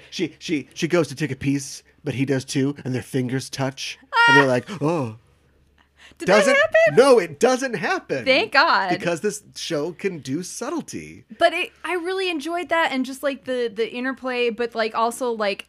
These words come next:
Speaker 2: "I like you, but that doesn't mean I'm gonna, like, let you win. You know, I'm still playing
Speaker 1: Oh,
Speaker 2: to
Speaker 1: yeah.
Speaker 2: win."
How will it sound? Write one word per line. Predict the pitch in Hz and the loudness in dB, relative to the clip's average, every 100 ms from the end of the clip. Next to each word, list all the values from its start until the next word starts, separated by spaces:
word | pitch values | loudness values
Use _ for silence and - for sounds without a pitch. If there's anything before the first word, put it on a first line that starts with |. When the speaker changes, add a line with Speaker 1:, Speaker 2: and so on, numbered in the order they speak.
| - | -8
Speaker 2:
"I | 262 | -6
like | 262 277 339 311 - | -4 -2 -2 -4 -4
you, | 285 277 262 - _ | -2 -2 -4 -10 _
but | - 285 | -16 -10
that | 339 | -8
doesn't | 359 311 320 | -6 -6 -4
mean | 285 285 | -4 -2
I'm | 269 | -2
gonna, | 233 220 | -2 -4
like, | 196 190 | -6 -8
let | 202 208 - | -6 -6 -6
you | 190 175 | -8 -10
win. | 180 185 160 - - - - - | -10 -12 -14 -16 -16 -18 -20 -8
You | 254 | -2
know, | 247 247 | 2 4
I'm | 262 294 | 4 2
still | 285 359 | 0 -6
playing | 269 285 269 254 | -4 -2 -2 0
Speaker 1:
Oh, | 247 | 0
Speaker 2:
to | 277 | 0
Speaker 1:
yeah. | 233 | 2
Speaker 2:
win." | 247 349 240 202 190 | 2 4 2 2 -4